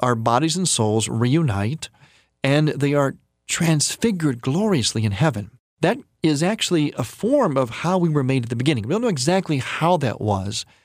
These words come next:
but Adam and Eve were beings that were more spiritualized. There's a little more of an integration with the spiritual and the physical at the time. This is what the Eastern Fathers teach, that originally we were more like that. So they call that the original robe.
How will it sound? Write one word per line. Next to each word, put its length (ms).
but 140
Adam 320
and 100
Eve 320
were 200
beings 580
that 160
were 240
more 500
spiritualized. 1400
There's 220
a 40
little 120
more 140
of 80
an 80
integration 500
with 80
the 60
spiritual 540
and 140
the 60
physical 580
at 140
the 80
time. 360
This 100
is 80
what 100
the 160
Eastern 240
Fathers 460
teach, 340
that 140
originally 520
we 140
were 160
more 260
like 300
that. 200
So 100
they 100
call 240
that 220
the 160
original 400
robe. 420